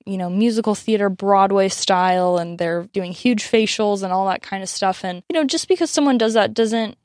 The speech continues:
it's, it's not a reflection of their confidence level. It can come from a place of confidence, but it doesn't necessarily mean that it comes from a place of confidence. It's,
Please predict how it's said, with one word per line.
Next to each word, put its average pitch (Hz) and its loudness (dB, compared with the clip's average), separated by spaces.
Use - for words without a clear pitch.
it's, - -4
it's 262 -6
not 277 4
a 294 4
reflection 220 0
of 202 2
their 190 4
confidence - -4
level. - 0
It 214 -2
can 240 0
come 196 -2
from 196 -2
a 180 4
place 185 2
of 185 -8
confidence, 175 0
but 214 2
it 208 0
doesn't 214 0
necessarily 190 0
mean 185 -2
that 170 -4
it - -6
comes - -8
from - -4
a - -4
place - -2
of 214 -14
confidence. - -4
It's, - 2